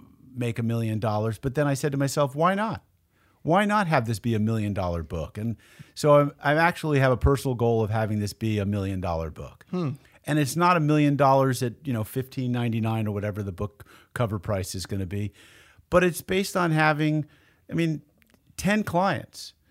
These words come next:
Speaker 1: that came to me that I made a huge impact on their business, that each paid me a hundred thousand dollars,
Speaker 2: Mm-hmm.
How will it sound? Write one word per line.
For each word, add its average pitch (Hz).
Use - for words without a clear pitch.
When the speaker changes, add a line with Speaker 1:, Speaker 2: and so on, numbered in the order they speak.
Speaker 1:
that 131
came 156
to 143
me 127
that 131
I 131
made 135
a 123
huge 156
impact 123
on 110
their 107
business, 95
that 139
each 170
paid 139
me 139
a 117
hundred 135
thousand 113
dollars, 90
Speaker 2:
Mm-hmm. 135